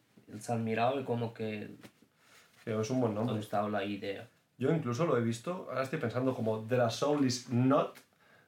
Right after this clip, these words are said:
Speaker 2: con el, la O de Not, el símbolo de la paz.
Speaker 1: De la paz, eso era
Speaker 2: Is
Speaker 1: un
Speaker 2: not dead.
Speaker 1: documental, ¿no?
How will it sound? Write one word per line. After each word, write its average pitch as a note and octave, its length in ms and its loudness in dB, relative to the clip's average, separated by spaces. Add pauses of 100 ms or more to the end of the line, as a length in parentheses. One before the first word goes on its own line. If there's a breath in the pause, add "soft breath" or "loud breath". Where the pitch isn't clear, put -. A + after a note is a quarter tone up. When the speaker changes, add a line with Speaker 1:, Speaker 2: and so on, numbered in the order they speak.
Speaker 2:
con A#2 200 2
el, A2+ 240 4
la A2+ 140 6
O C#3+ 200 6
de B2 100 4
Not, C#3 400 4
el B2+ 120 0
símbolo B2+ 460 2
de A2+ 180 2
la A2 180 2
paz. B2+ 140 4
Speaker 1:
De B2 80 4
la A#2 160 2
paz, B2+ 300 0
eso F3+ 300 2
era D3 300 4
Speaker 2:
Is C3 140 2
Speaker 1:
un C3 80 6
Speaker 2:
not C3 260 6
dead. B2 120 4
Speaker 1:
documental, A#2 460 2
¿no? F#3 160 -2